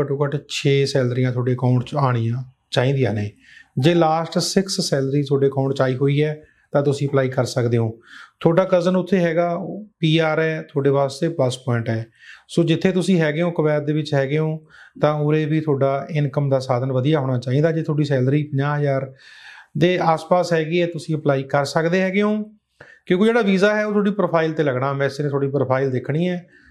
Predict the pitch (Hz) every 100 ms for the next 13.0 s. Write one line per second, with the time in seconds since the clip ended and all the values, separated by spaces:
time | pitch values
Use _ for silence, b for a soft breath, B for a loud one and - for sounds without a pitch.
0 | b - 156 170 170 - - 160 156 143
1 | 143 160 190 175 175 196 180 180 185 190
2 | - b b _ 160 165 180 175 156 160
3 | 160 160 165 160 143 143 147 143 156 170
4 | 180 190 185 143 135 135 127 170 196 B
5 | B B - - 196 202 170 156 139 139
6 | 135 143 143 147 127 143 139 127 131 180
7 | - 147 - 131 110 110 113 120 110 120
8 | 123 - _ _ _ _ _ _ _ _
9 | _ _ _ _ _ - B B B B
10 | 143 160 175 196 196 - 175 160 160 165
11 | 156 143 156 156 175 175 175 175 175 -
12 | b b b b - 151 151 151 151 -